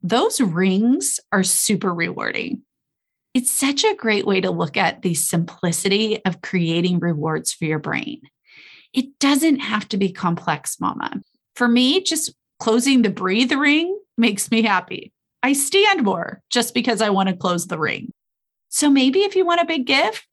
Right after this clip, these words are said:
get an Apple Watch instead, because every day you're gonna wanna reward yourself with that. And that might just come up for you in those moments instead of going for a lollipop.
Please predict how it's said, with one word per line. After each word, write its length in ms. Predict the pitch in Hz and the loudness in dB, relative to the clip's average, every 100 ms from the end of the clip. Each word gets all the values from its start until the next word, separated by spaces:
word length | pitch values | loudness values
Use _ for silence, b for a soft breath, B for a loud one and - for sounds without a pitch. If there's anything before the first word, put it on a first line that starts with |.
| _ | _
get 100 | 403 | -2
an 80 | 427 427 427 | 0 2 0
Apple 240 | 440 359 | 0 0
Watch 320 | 185 - - | 0 -2 -4
instead, 580 | 202 196 - 254 220 - - | -2 -2 0 0 0 -4 -12
because 280 | 226 254 247 - | -4 -2 -2 0
every 320 | 262 381 370 | -2 2 2
day 240 | 247 202 | 2 2
you're 180 | 247 240 | 2 2
gonna 220 | 226 214 | 0 0
wanna 240 | 202 196 190 | 2 0 0
reward 400 | 180 165 175 180 | -2 0 0 0
yourself 460 | 202 226 208 208 - | 0 0 0 -2 0
with 200 | 180 175 | -2 0
that. 460 | 160 147 190 330 - _ B B B _ | -2 0 2 0 -4 _ B B B _
And 80 | 196 | -2
that 280 | 226 240 196 | 0 0 0
might 280 | 226 339 359 | 2 2 0
just 240 | 415 - | -2 -2
come 380 | - 233 226 233 - _ - | 0 2 2 2 -2 _ -2
up 280 | 175 175 - | -2 -2 -2
for 100 | 208 | 0
you 260 | 190 214 | 2 2
in 140 | 214 190 | 4 2
those 220 | 185 180 | 2 0
moments 560 | 185 196 214 240 240 - | 2 2 2 0 -2 0
instead 640 | 202 196 - - 233 185 | 0 2 -2 -2 0 0
of 140 | 160 175 | 0 -4
going 340 | 175 - - | -8 -8 -6
for 140 | 185 | -2
a 100 | 170 | -2
lollipop. 640 | 160 147 71 - - - | 0 -4 -4 -8 -10 -10